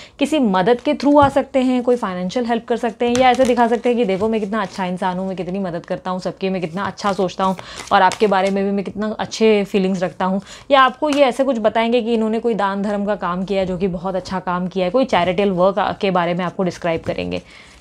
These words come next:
उसके बारे में सोचते हुए दिखाई दे रहे हैं, क्योंकि ऐसा लग रहा है कि इन्होंने जो भी चीज़ें अच्छी अच्छी की है ना, ये आपसे डिस्कस करना चाहते हैं, शेयर करना चाहते हैं। देखा, पता है मैंने इसके साथ ये किया, इसके लिए मैंने वो किया, मतलब एक होता ना कि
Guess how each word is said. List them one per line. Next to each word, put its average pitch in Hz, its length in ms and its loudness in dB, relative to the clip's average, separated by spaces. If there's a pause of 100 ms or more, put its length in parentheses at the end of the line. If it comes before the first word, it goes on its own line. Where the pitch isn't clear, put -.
(120)
उसके 254 180 0
बारे 202 220 6
में 214 100 0
सोचते - 300 0
हुए 214 100 4
दिखाई 196 280 0
दे 190 100 0
रहे 190 80 0
हैं, 214 80 0
क्योंकि 208 180 0
ऐसा 202 180 0
लग 220 100 2
रहा 214 80 2
है 226 60 4
कि 226 100 -2
इन्होंने 220 300 2
जो 190 160 2
भी 214 120 2
चीज़ें 220 240 2
अच्छी - 240 0
अच्छी 233 200 0
की 220 200 0
है 196 100 -2
ना, 226 140 -4 (360)
ये 240 60 6
आपसे 233 220 4
डिस्कस 202 380 0
करना 180 300 -2
चाहते 170 240 -6
हैं, 175 80 -6
शेयर 208 220 0
करना 180 240 -2
चाहते 175 200 -2
हैं। 170 80 -2
देखा, 180 220 -2
पता 208 200 0
है 220 60 0
मैंने 208 140 -2
इसके 190 180 -6
साथ 208 160 -2
ये 180 180 0
किया, 185 280 -2
इसके 190 220 -4
लिए 190 120 0
मैंने 190 200 -2
वो 175 140 0 (100)
किया, 190 160 0
मतलब 233 240 0 (440)
एक 233 160 2
होता 233 220 4
ना 320 140 4
कि 302 220 0